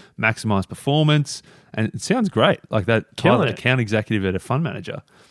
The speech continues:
Speaker 1: Turns out really all they do is just kinda, like, write a report once a week, sort of, here's, here's what happened in the markets. It's just that they just,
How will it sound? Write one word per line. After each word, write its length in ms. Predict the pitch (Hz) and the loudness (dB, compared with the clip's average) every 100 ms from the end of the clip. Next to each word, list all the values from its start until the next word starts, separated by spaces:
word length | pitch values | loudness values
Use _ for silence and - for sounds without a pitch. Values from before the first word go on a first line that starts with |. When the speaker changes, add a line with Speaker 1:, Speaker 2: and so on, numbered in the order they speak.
| _ _ _ | _ _ _
Speaker 1:
Turns 220 | - 170 190 | -2 0 2
out 180 | 110 | 2
really 300 | 107 160 147 | 4 4 4
all 140 | 113 185 | 4 4
they 120 | 147 | 2
do 200 | 110 117 | 4 4
is 80 | 98 | 2
just 160 | 104 - | -2 -2
kinda, 180 | 104 | 0
like, 280 | 98 90 - - - _ _ _ | 2 0 -2 -18 -20 _ _ _
write 240 | 104 107 107 | 2 4 4
a 60 | |
report 480 | 98 - 107 107 - | 2 0 2 2 2
once 240 | 113 104 | -2 -4
a 60 | 98 | -4
week, 320 | 92 104 98 | 0 0 -2
sort 180 | - 101 | -4 -2
of, 300 | 95 - - - | -2 -6 -16 -8
here's, 420 | 101 117 104 - | 0 0 0 -6
here's 300 | - 120 110 | -4 -2 0
what 80 | 104 | 0
happened 260 | 110 107 104 | 0 -2 -2
in 60 | |
the 60 | 92 | 0
markets. 520 | 110 147 139 151 139 | 2 2 2 -2 -4
It's 120 | 107 | -6
just 160 | 107 - | -6 -6
that 200 | 101 - | -10 -4
they 120 | 110 | -4
just, 180 | 101 | -4